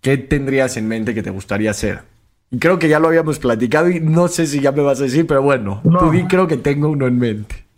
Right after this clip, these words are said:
Speaker 2: Es que, bueno, no sé cuál te dije, si es que te dije algo, pero ahora que estamos hablando de eso, creo que la palabra secreta es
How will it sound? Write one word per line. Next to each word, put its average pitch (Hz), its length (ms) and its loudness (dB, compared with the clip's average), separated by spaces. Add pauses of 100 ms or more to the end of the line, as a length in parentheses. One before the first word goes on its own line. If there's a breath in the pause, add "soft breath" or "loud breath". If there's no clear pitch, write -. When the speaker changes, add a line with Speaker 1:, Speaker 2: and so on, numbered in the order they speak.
(180)
Speaker 2:
Es 143 140 2
que, 156 260 -2 (320)
bueno, 165 320 2
no 156 120 2
sé 165 160 0
cuál 165 180 2
te 156 100 0
dije, 147 400 0
si 123 160 0
es 120 80 -2
que 123 80 -4
te 120 100 0
dije 123 280 0
algo, 143 260 0
pero 123 160 0
ahora 151 200 2
que - 60 -6
estamos 151 320 -2
hablando 127 340 0
de 123 100 2
eso, 139 180 -6
creo 139 180 -2
que 156 80 -2
la 139 140 0
palabra 131 380 0
secreta 127 580 -2
es - 400 -4